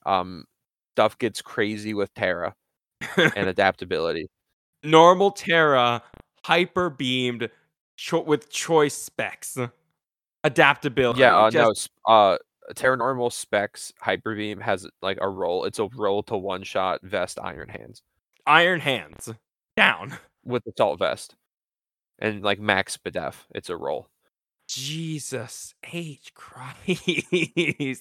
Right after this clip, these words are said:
Speaker 2: That's
Speaker 1: so I'm very excited
Speaker 2: crazy.
Speaker 1: about that. And also, I got Smeargle back. I'm excited to do stupid stuff with him as well. Um, but there's quite a few returning Mons. I think it'll be cool. I think, um, I hope we get one of these formats soon. I hope we get one that's more limited again.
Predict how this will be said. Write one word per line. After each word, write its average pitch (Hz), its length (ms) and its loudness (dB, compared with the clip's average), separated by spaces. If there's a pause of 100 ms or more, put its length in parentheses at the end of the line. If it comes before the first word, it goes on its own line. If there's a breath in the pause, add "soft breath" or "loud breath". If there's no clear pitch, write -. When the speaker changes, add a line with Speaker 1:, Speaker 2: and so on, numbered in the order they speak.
(160)
Speaker 2:
That's 113 260 8
Speaker 1:
so 143 60 2
I'm 131 120 2
very 143 200 8
excited 156 260 4
Speaker 2:
crazy. 147 40 6
Speaker 1:
about 147 140 8
that. 127 280 8
And 127 80 6
also, 131 300 8
I 120 80 8
got 123 160 8
Smeargle 113 440 -4
back. 113 400 4 (100)
I'm 98 320 2
excited 98 520 0
to 101 100 -14
do 95 180 -8
stupid 95 420 -12
stuff - 240 -6
with 92 140 -6
him 95 280 -10
as 92 140 -10
well. 90 320 0 (720)
Um, 110 100 -4
but - 20 -8
there's 226 200 4
quite 170 220 4
a 180 60 -2
few 151 180 -6
returning 127 420 0
Mons. 110 340 -2
I - 40 -4
think 110 120 -2
it'll 127 120 -8
be 117 140 -6
cool. 104 420 -4
I 95 140 0
think, 107 280 -10
um, 95 360 -8 (1400)
I 131 100 6
hope 151 200 0
we 233 80 -2
get 156 320 2
one 113 180 -4
of 131 60 -8
these 120 180 -8
formats 113 460 0
soon. 120 220 -8
I 98 100 -2
hope 117 220 -4
we 160 80 -6
get 107 180 0
one 113 140 -2
that's 104 180 -4
more 104 220 -4
limited 92 400 -6
again. 110 340 -4